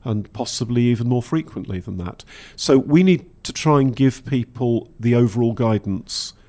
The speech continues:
that helps them to do the right things, and be very clear that they then need to go and think through how they implement that.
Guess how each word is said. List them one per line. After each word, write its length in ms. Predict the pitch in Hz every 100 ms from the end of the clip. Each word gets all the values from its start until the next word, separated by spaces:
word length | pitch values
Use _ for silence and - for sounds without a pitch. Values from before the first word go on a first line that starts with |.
| _ _ -
that 240 | 120 -
helps 420 | - 131 123 -
them 140 | 117 104
to 100 | -
do 160 | 113
the 80 | 104
right 260 | 104 101 -
things, 640 | 127 98 104 107 110 - - _ - - - - - _
and 560 | 123 123 120 120 123 117
be 120 | 123
very 260 | 120 123 120
clear 520 | - 151 131 92 95
that 280 | 101 110 113
they 200 | 131 151
then 320 | 117 107 104
need 240 | 104 101 -
to 120 | 104
go 400 | 113 98 95 101
and 160 | 110 104
think 320 | - 117 -
through 560 | - - 110 101 107 - - - -
how 360 | - - 135 135
they 200 | 113 101
implement 580 | 92 - 101 92 85 -
that. 460 | 101 107 - -